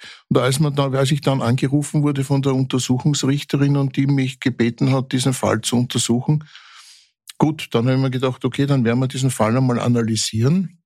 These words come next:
und schauen wir, was dahinter ist, nicht? In dem Moment beginnt man dann aber, sich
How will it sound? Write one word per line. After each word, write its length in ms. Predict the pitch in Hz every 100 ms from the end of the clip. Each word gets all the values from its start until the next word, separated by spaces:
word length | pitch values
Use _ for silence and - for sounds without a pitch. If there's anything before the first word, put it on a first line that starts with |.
| -
und 100 | 110
schauen 160 | 104 101
wir, 120 | 107
was 180 | 107 101
dahinter 500 | 110 85 107 - 82 -
ist, 200 | - -
nicht? 280 | 131 147 - - - - _ -
In 180 | 131
dem 160 | 139 151
Moment 460 | 175 151 147 147 -
beginnt 400 | 131 147 147 151
man 220 | 139 131
dann 200 | 123 127
aber, 180 | 120 123
sich 320 | 135 120